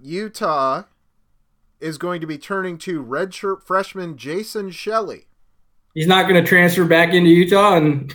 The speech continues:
Speaker 2: <laughs> be the starter?
Speaker 1: Yeah, I'd just stay. I mean, it's not like you probably quit classes.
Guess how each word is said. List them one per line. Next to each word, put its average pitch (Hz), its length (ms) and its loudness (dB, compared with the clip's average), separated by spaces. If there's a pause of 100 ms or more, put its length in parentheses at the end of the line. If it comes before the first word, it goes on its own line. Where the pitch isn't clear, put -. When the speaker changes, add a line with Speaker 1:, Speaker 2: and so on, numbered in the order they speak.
Speaker 2:
<laughs> 185 340 -4
be 190 140 4
the 175 80 2
starter? 175 680 2 (140)
Speaker 1:
Yeah, 190 300 -4
I'd 185 140 -8
just 202 200 -8
stay. 233 280 -8
I 127 40 -8
mean, 151 180 -12
it's 160 160 -10
not 202 120 -8
like 175 180 -10
you 135 40 -16
probably 151 300 -10
quit 170 260 -12
classes. 143 760 -12